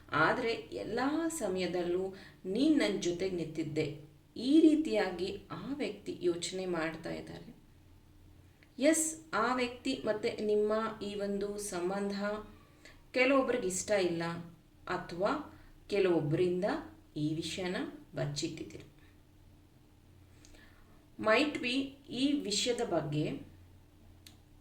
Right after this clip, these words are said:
ನಿಮ್ಮ ಕಾಮನ್ ಫ್ರೆಂಡ್ ಯಾರೋ ಒಬ್ರು ನಿಮ್ಮ ಈ ಪ್ರೀತಿನ ಡಿಸ್ಟ್ರಾಕ್ಟ್ ಮಾಡ್ತಾ ಇದ್ದಾರೆ, ಡಿಸ್ಟರ್ಬ್ ಮಾಡ್ತಾ ಇದ್ದಾರೆ.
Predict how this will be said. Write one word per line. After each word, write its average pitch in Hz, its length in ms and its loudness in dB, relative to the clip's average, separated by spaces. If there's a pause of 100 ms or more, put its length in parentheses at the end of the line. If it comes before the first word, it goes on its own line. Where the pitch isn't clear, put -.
ನಿಮ್ಮ 240 240 0
ಕಾಮನ್ 254 580 4
ಫ್ರೆಂಡ್ 226 260 0
ಯಾರೋ 180 260 2
ಒಬ್ರು 175 560 -4 (1120)
ನಿಮ್ಮ 226 280 0
ಈ 240 280 -2
ಪ್ರೀತಿನ 196 400 0 (140)
ಡಿಸ್ಟ್ರಾಕ್ಟ್ 196 640 0
ಮಾಡ್ತಾ 143 300 -2
ಇದ್ದಾರೆ, - 260 -8
ಡಿಸ್ಟರ್ಬ್ 208 560 0
ಮಾಡ್ತಾ 151 340 -4
ಇದ್ದಾರೆ. - 340 -14